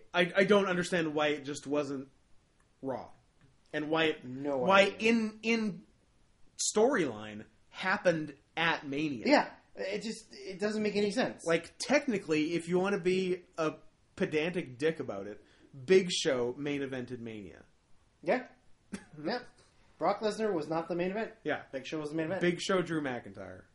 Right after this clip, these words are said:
Speaker 1: was the main event of WrestleMania. <laughs>
Speaker 2: Bonkers.
Speaker 1: It's so strange. And has Big Show appeared
Speaker 2: Nope.
Speaker 1: since?
Speaker 2: That was it. That was
Speaker 1: Cool.
Speaker 2: it. He was just there to promote his new show on Netflix.
Speaker 1: Cool, cool, cool.
Speaker 2: Which,
Speaker 1: I mean,
Speaker 2: of course,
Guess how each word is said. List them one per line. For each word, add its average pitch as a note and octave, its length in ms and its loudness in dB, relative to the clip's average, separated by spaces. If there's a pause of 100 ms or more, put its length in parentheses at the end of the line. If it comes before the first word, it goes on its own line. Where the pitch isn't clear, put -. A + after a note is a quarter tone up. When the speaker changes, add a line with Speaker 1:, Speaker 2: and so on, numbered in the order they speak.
Speaker 1:
was C3+ 180 -4
the D3 80 -2
main C3+ 220 -4
event A#2+ 240 -8
of A2+ 60 -10
WrestleMania. A2+ 580 -6 (320)
<laughs> - 340 -20
Speaker 2:
Bonkers. A2+ 540 -8 (760)
Speaker 1:
It's - 220 -8
so C#3 140 -2
strange. G#2+ 360 -12 (220)
And E3+ 100 -2
has F#3 160 0
Big G3+ 300 -6
Show G#3 760 -2 (220)
appeared F#3 360 -8
Speaker 2:
Nope. - 140 6
Speaker 1:
since? - 300 -8 (220)
Speaker 2:
That D3+ 100 -2
was F#3 100 2
it. C#4 140 6 (1120)
That B2+ 60 -12
was A3+ 100 -4
Speaker 1:
Cool. - 80 0
Speaker 2:
it. - 60 -10 (520)
He D#3 120 -8
was D3+ 160 -6
just E3 200 -4
there E3+ 220 4
to C#3+ 220 2
promote E3 340 0
his C3+ 220 -6
new D#3+ 180 -4
show G3 300 -2
on G#3 100 0
Netflix. - 560 -10
Speaker 1:
Cool, E3 120 -8
cool, C3+ 120 -8
cool. G2 240 -8 (1700)
Speaker 2:
Which, C3 160 -10
Speaker 1:
I C3+ 40 -8
mean, B2+ 100 -4
Speaker 2:
of B2 40 -6
course, - 720 -8